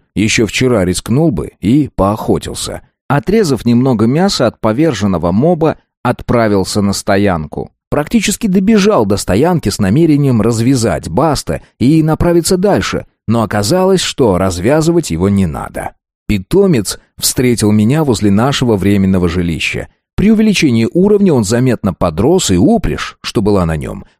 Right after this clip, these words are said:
порвалась, или, что вероятнее, он её отгрыз. Забрался в меню питомца и распределил свободные характеристики. Отдельно от самих характеристик, что давали то или иное усиление,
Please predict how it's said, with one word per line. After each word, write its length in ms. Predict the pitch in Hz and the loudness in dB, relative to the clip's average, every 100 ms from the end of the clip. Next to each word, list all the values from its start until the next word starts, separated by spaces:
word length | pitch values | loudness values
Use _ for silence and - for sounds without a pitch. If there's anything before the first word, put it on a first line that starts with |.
| - | -2
порвалась, 640 | 254 240 120 73 - - - | 0 0 0 -2 -6 -12 -4
или, 440 | 190 262 247 247 220 | 2 2 4 2 0
что 200 | - 113 | -2 0
вероятнее, 760 | 95 90 107 185 - 165 165 - | 2 2 2 0 0 0 0 0
он 240 | 110 147 | 0 2
её 360 | 151 101 80 90 | 2 0 0 0
отгрыз. 580 | 90 78 67 60 - - _ _ _ | 0 -4 -10 -8 -12 -14 _ _ _
Забрался 560 | 101 147 160 233 220 190 | -4 0 2 0 2 0
в 80 | 127 | 0
меню 240 | 123 117 | 0 0
питомца 560 | 107 90 170 202 190 170 | 0 0 0 0 2 2
и 80 | |
распределил 580 | 113 104 110 101 135 214 | 2 0 -2 0 2 2
свободные 600 | - 104 90 107 95 101 | 2 2 2 2 0 0
характеристики. 880 | - 98 - 92 78 - - - - - - | 0 -2 0 -2 -2 -8 -12 -12 -14 -14 -6
Отдельно 640 | 87 82 98 185 135 82 | -4 -2 0 2 2 -2
от 60 | 69 | -4
самих 300 | - 95 95 | -2 0 0
характеристик, 720 | 101 90 - 202 170 - 69 | -2 -2 0 0 0 -4 -8
что 160 | - 104 | -6 -2
давали 380 | 98 104 107 101 | 0 0 2 0
то 180 | 127 113 | 2 2
или 220 | 92 95 | 2 2
иное 240 | 98 92 | 2 2
усиление, 640 | 87 - 113 190 131 85 | 0 0 2 2 2 -2